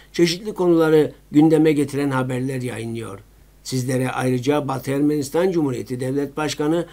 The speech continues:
hükümeti, ulusal meclisi ve diğer yapıların faaliyetlerini şeffaf ve erişilebilir bir şekilde sunuyoruz. Sevgili soydaşlarımız ve vatandaşlarımız,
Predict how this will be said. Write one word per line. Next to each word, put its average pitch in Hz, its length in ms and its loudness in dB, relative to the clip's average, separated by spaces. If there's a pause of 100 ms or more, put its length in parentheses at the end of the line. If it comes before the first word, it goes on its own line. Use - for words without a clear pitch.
(180)
hükümeti, 151 600 4
ulusal 135 460 -2
meclisi 151 440 2
ve 135 200 0
diğer 147 200 2
yapıların 151 580 0
faaliyetlerini 139 760 0
şeffaf 160 560 -4
ve 139 180 -2 (240)
erişilebilir 147 800 2
bir 190 80 8
şekilde 131 560 -2
sunuyoruz. 117 640 -10 (460)
Sevgili 185 460 -2
soydaşlarımız 147 1000 -2
ve 131 240 -4
vatandaşlarımız, 120 960 -8